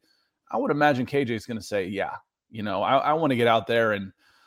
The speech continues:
let's get this over with." It'll be, it'll be a little nerve-wracking for him at first. I'm sure it'll help that he's been through this before.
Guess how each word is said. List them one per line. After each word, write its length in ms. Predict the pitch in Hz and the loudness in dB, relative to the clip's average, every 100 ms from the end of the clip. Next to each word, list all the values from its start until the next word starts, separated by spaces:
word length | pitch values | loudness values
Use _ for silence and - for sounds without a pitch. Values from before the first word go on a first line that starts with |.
| _ _ | _ _
let's 180 | 151 - | -2 0
get 100 | 180 | -2
this 180 | 156 156 | 0 2
over 280 | 143 120 | 2 2
with." 260 | 110 101 95 | 0 -2 -2
It'll 160 | 123 123 | -2 0
be, 340 | 135 135 135 | 0 0 -2
it'll 140 | 127 | -4
be 120 | 131 143 | 0 2
a 60 | |
little 160 | 139 170 | 4 2
nerve-wracking 600 | 156 139 123 113 110 113 | 2 4 6 4 2 -10
for 160 | 110 107 | -4 -4
him 100 | 113 | -4
at 120 | 101 | -4
first. 260 | 104 107 | -6 -4
I'm 80 | 117 | -6
sure 240 | 117 120 123 | -4 0 2
it'll 100 | 120 | 2
help 280 | 147 175 | 4 4
that 100 | 143 | 2
he's 140 | 131 110 | -4 -4
been 220 | 95 151 | -4 -4
through 260 | - 170 170 | 0 4 4
this 180 | 107 | 2
before. 560 | - 101 - 95 90 120 | -8 -12 -8 -4 -4 -6